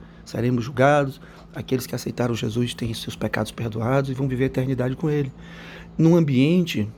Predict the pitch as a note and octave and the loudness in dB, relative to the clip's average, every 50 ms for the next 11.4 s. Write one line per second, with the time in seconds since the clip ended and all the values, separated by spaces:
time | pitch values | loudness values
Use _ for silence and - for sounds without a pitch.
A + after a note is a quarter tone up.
0 | - - - C3+ D3+ C#3 C#3+ D#3+ - - C#3 D3+ E3+ E3 - D#3 - - - F3 | -12 -4 -2 0 0 2 2 0 2 2 2 2 2 0 -2 -4 -6 -4 -2 -2
1 | F3 D3+ E3 D3+ D#3 - - C#3+ C#3 C3 C#3 C#3 - D3 - D#3+ D#3 C#3+ C#3 C#3 | -2 -2 -2 -4 -4 -2 0 2 2 2 2 0 0 -2 0 0 0 2 2 2
2 | B2+ A#2 A2+ A#2+ A#2+ - - C3+ - C#3 C3+ C#3 C#3+ D#3 C#3+ C#3 C#3 C#3 - - | 0 0 -2 -2 -2 -2 -4 -4 -4 -4 -4 -2 -4 -4 -4 -4 -4 -4 -6 -10
3 | - - - - C3+ C3 C3+ C#3 C#3 C#3 B2 A2 A2 G#2 A#2 A2+ A2+ C3+ D#3 E3 | -18 -20 -2 4 6 6 8 6 6 4 2 0 -2 -6 -6 -4 -2 -2 0 0
4 | E3 E3 D#3 D3 C#3 C3+ B2 A#2 G#2+ C3 C#3+ C#3 C#3+ C3+ A#2 A2 A#2+ C#3+ D#3 D#3 | 2 2 2 2 2 2 2 0 0 -2 0 0 0 0 0 0 -2 -2 0 0
5 | D3+ C#3 A#2+ - - - - - - - - C3 A#2+ B2 B2 - - - C3+ - | -2 -2 -4 -6 -10 -16 -20 -14 -12 -6 -4 -2 -2 -2 -2 -2 -2 -4 -4 -2
6 | C3+ B2 C3 C3+ C3+ C3+ B2+ B2+ - - C3 B2+ - - D#3 D3+ D3 C#3+ D#3 E3 | -2 0 0 0 2 0 -2 -2 -2 -4 -4 -4 -4 -6 -4 0 0 2 2 2
7 | D#3 B2 - - - _ _ _ _ _ _ _ - - - C3+ C3 B2+ - - | 0 -2 -6 -10 -16 _ _ _ _ _ _ _ -14 -2 2 2 2 2 0 -4
8 | A2 - C3 C#3 C#3+ C3+ A#2+ G#2+ G#2+ C3 C3+ D3 D3 C#3+ D3 C#3+ - - - - | -2 2 4 4 4 2 0 2 4 4 4 4 2 0 -2 -4 -6 -10 -16 -18
9 | - - - - - - B2 A2 B2+ C3+ C3+ A2 G#2 - - - - - - - | -20 -20 -20 -18 -10 -8 -2 0 2 2 2 0 -2 -4 -8 -12 -18 -14 -8 -6
10 | A#2 C3+ C#3 - - - - - - - - G#2+ - - A2 G2 A2+ A2 G2+ F2+ | -6 -6 -6 -10 -16 -20 -20 -20 -16 -10 -10 -6 -2 0 0 2 2 0 0 -2
11 | A#2 C3 - - - D#2 - - | -4 -6 -6 -6 -10 -10 -12 -12